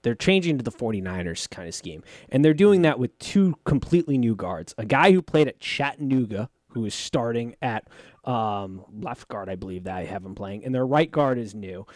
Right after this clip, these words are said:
So the offensive line, you lose Shaq Mason, which is tough. D-, you flip it on the defense,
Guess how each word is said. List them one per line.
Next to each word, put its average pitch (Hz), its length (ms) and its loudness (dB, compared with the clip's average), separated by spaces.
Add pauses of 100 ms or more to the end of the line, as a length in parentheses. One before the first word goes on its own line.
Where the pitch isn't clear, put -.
(160)
So - 120 -8
the 143 100 2
offensive 180 460 2
line, 135 320 -2
you 131 120 -4
lose 165 240 0
Shaq 139 380 0
Mason, 113 320 -8
which 107 180 -12
is 101 160 -10 (240)
tough. - 420 -12 (440)
D-, 165 180 -8
you 151 100 -6
flip 240 220 6
it 202 60 2
on 143 120 0
the 107 60 -8
defense, 107 680 -4